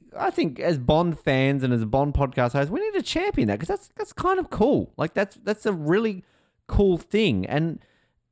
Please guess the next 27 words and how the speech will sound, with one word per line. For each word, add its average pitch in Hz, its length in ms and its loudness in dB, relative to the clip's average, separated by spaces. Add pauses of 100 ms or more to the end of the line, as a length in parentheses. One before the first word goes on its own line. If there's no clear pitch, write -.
yeah, 214 220 2
you 196 240 2
would 165 160 4
argue 143 340 2
that 123 320 0
Bond 131 240 2
girls 113 220 2
now 117 200 4
get 104 240 -4
weightier 107 500 2
roles 101 640 2
and, 95 200 2
and 101 300 -2
sort 107 180 0
of 95 100 -2
it's 98 180 -6
more 104 220 2
in-depth 107 540 0
rather 95 380 2
than 92 200 2
just, 92 300 -2
uh, 90 220 2
"Hi, 233 400 0
I'm 285 100 -4
Plenty, 269 420 -2
Plenty 302 340 -2
O'Toole." 349 480 0